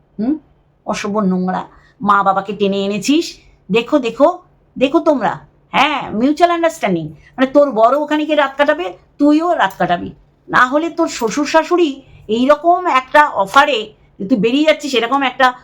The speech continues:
লোভনীয় অফার পেলে তোর শাশুড়ি শ্বশুর সবচেয়ে বেশি আনন্দিত হতো। কিন্তু দুঃখের বিষয়,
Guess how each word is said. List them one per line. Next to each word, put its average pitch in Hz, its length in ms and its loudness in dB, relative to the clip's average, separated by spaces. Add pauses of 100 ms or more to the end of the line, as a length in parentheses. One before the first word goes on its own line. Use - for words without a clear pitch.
(120)
লোভনীয় 269 460 2
অফার 240 340 0
পেলে 233 380 -2 (400)
তোর 226 180 -4
শাশুড়ি 226 500 -4
শ্বশুর 196 360 -6
সবচেয়ে - 420 -6
বেশি 175 240 -2
আনন্দিত 165 420 -4
হতো। - 320 -10 (800)
কিন্তু 247 180 -2
দুঃখের 247 380 -2
বিষয়, 277 340 0